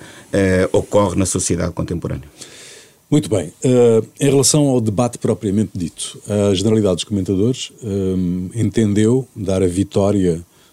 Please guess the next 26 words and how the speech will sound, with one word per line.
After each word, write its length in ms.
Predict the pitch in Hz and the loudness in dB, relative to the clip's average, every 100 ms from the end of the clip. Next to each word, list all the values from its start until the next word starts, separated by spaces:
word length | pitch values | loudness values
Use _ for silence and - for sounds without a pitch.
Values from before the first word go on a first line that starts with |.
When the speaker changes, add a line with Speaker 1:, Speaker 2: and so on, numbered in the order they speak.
| - | -10
Speaker 2:
do 100 | 98 | -6
debate 460 | 85 80 95 98 107 | -4 -2 0 0 0
ao 400 | 95 95 92 92 85 | 2 2 0 -4 -4
Pedro 260 | 101 92 90 | -2 -2 -2
Nuno 140 | 85 | -6
Santos. 380 | - 82 76 - _ _ _ _ - | -8 -10 -12 -20 _ _ _ _ -10
Eh, 280 | 95 92 85 | -4 -4 -2
quem 140 | 110 | 0
é 60 | 104 | -2
que 60 | 98 | 0
quer 140 | 107 | -2
começar 360 | 101 104 113 101 | 0 0 0 0
por 180 | 113 | 2
aí? 240 | 104 117 135 - - | 4 4 2 -4 -12
Já 160 | - 147 | -2 -2
que 180 | - 170 | 0 2
eu 60 | 170 | 2
fiquei 280 | - 165 160 | 2 2 4
muito, 380 | 165 202 - 175 | 4 2 0 2
muito, 420 | 135 190 208 - | 4 4 2 2
muito, 1000 | 147 131 123 135 170 - 131 117 107 95 - - - - | 4 6 6 6 4 2 4 4 4 2 -6 -20 -20 -6
eh, 540 | 123 104 101 95 90 85 | 0 2 4 2 0 0
confortado 840 | 120 - 110 - 87 85 92 143 - - - _ | 0 0 -4 -2 0 2 2 -2 -2 -20 -20 _
com, 460 | - 113 131 165 175 131 | -2 2 4 2 0 0
eh, 600 | 120 113 107 98 98 - | 2 2 0 -2 -6 -4
eh, 520 | 101 90 87 82 87 | -2 -2 -4 -6 -10